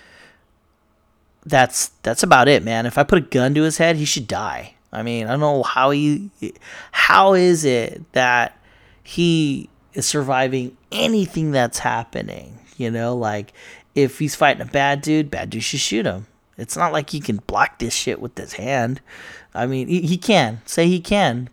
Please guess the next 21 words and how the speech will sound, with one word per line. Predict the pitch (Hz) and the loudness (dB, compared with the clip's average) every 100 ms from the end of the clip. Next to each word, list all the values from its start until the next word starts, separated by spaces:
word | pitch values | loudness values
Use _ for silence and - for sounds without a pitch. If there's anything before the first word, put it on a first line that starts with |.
| - | -4
but, | 123 113 - - - - _ _ _ _ | -2 -2 -8 -20 -20 -20 _ _ _ _
um, | 135 127 113 113 - - | -2 0 -2 -4 -10 -12
he | 170 147 | -6 -4
ain't | 170 170 | -2 -2
gonna | 113 | -2
block | 123 135 | 0 -2
a | 98 | -4
machine | - - 151 170 | -8 -8 -4 -4
gun, | 123 117 120 | -2 -2 -4
all | 95 117 165 | -2 -2 0
of | 113 | -2
it, | 117 - | -6 -8
all | - 117 | -6 -4
the | |
bullets. | 131 123 165 196 - - | -4 -2 -2 -4 -6 -8
He's | 156 | -2
not | 208 - | -2 0
super | - 117 | 0 0
fast. | - 117 104 95 - - | 2 2 2 -2 -6 -12
He's | 151 180 | -10 -10
just, | 151 | -10